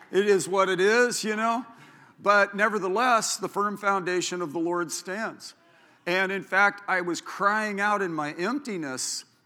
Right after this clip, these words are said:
in the winter of seventy-two and said, "God, if you're real, show me." And, um, I needed something of substance. I needed something real.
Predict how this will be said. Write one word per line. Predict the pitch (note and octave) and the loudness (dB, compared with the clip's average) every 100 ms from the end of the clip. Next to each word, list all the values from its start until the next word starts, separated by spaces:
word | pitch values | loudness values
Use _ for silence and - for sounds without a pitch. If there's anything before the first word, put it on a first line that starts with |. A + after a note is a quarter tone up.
| _ - | _ -6
in | F#3+ | -4
the | F3+ | -4
winter | D3+ F#3 A3+ A3+ E3+ D3+ D3+ _ _ | -2 -2 -4 -2 -2 -2 -8 _ _
of | D3+ C#3+ | -8 -6
seventy-two | F#3+ F#3 E3+ D#3 - G#3+ | -4 -4 -4 -4 -4 -6
and | F#3 | -4
said, | - F3 C#3 | -4 -6 -2
"God, | F#3+ A3+ | -2 0
if | G#3 - | -2 -2
you're | E3+ | -2
real, | D#3+ D#3+ A3+ A3 F3+ F3+ _ | -2 -4 -4 -4 -6 -10 _
show | - - G3 B3 | -14 -10 -8 -6
me." | A#3+ D#3+ G#2 _ _ _ _ _ _ _ - | -6 -8 -10 _ _ _ _ _ _ _ -6
And, | E3 E3+ E3+ | -4 -2 -2
um, | F3 E3+ D#3+ D#3 | 0 0 -2 -2
I | E3+ | -2
needed | D#3+ G#3+ B3 | -2 -4 -4
something | F#3+ G#3 G3 G#3 F#3+ | -4 -4 -6 -6 -6
of | D#3 | -4
substance. | - G#3+ G#3 - C#3+ C#3+ | -4 -4 -6 -10 -10 -6
I | |
needed | C#3+ F#3 G3+ | -4 -4 -4
something | - G#3 G#3+ G3+ | -6 -8 -8 -8
real. | F3+ G3+ B3+ D#3+ | -4 -6 -6 -8